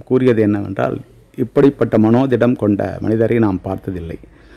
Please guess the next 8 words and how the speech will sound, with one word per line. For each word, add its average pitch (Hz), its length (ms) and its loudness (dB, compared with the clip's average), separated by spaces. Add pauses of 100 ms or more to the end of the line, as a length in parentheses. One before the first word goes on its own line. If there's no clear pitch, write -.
(200)
இவ்வளவு 113 300 4
will 143 240 4
power 131 240 2
என்று 113 180 2
சொல்வார்களே, 101 580 -6
வேறு 123 280 0
யாராவது 117 420 2
இருந்தால் 110 560 -2